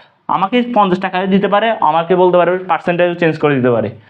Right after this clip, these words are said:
আমি তোমাদের সবচেয়ে সহজ জিনিসটা সবচেয়ে সহজভাবে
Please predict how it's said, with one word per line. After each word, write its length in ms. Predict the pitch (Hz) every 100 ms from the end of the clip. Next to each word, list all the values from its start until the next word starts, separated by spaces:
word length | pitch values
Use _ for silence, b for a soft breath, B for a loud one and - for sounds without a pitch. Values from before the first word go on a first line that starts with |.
| b b
আমি 180 | 143 185
তোমাদের 300 | 180 185 185
সবচেয়ে 340 | 202 185 196
সহজ 240 | 196 202 185
জিনিসটা 340 | 151 170 175 190
সবচেয়ে 500 | 196 185 - 196 190
সহজভাবে 500 | 214 180 151 170